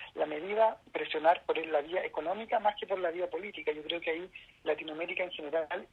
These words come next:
hierra en presionar por democracia, porque la democracia no, no significa libertades.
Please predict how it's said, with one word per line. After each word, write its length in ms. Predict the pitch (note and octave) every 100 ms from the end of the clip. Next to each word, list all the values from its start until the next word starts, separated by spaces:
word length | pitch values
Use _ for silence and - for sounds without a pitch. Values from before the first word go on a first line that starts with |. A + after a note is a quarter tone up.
| D3
hierra 460 | E3 F#3+ - F3 E3+
en 180 | F#3 G#3 - _ _
presionar 460 | - D#3 D#3 D#3 F#3+
por 180 | F#3+ E3
democracia, 760 | E3 D3+ - F3 - E3 F3 -
porque 220 | D#3+ -
la 80 | D#3+
democracia 440 | D3+ D3+ F#3 F#3
no, 100 | E3+ - - - - -
no 100 | -
significa 500 | F#3 F3 - G#3+ A3+
libertades. 600 | G3+ F3+ - A3+ D#3+ -